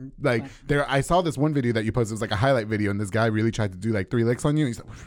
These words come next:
Speaker 1: <laughs> like, it was really cool. So what is your, <laughs> what is your typical training routine like?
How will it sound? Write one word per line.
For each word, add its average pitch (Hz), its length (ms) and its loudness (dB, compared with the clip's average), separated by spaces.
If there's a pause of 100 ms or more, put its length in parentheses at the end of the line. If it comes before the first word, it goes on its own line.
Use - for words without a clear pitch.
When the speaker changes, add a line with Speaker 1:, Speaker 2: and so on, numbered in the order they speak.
(140)
Speaker 1:
<laughs> - 320 -20
like, 143 140 0
it 147 40 0
was 147 160 0
really 196 200 2
cool. 175 220 2
So 147 140 -2
what 160 160 2
is 233 220 4
your, - 80 2
<laughs> 302 260 -6
what 185 140 2
is 240 120 0
your 214 100 -4
typical 196 440 2
training 190 460 2
routine 123 420 2
like? 92 280 -8